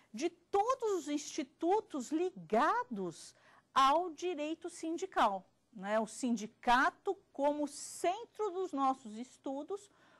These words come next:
como um sujeito de direitos e obrigações, né? Um sindicato que traz, né, a,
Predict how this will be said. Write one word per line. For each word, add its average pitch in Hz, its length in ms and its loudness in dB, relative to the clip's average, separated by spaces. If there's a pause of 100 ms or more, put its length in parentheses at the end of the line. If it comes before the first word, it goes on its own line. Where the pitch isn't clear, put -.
(120)
como 311 220 0
um 311 60 -2
sujeito 233 1040 -2 (280)
de 196 220 -8
direitos 208 680 -6
e 214 40 2
obrigações, 190 1160 -2 (360)
né? 220 280 -2
Um 254 100 -2
sindicato 254 1200 0 (280)
que 254 200 -2
traz, 226 1000 0 (340)
né, 214 340 6
a, 214 160 4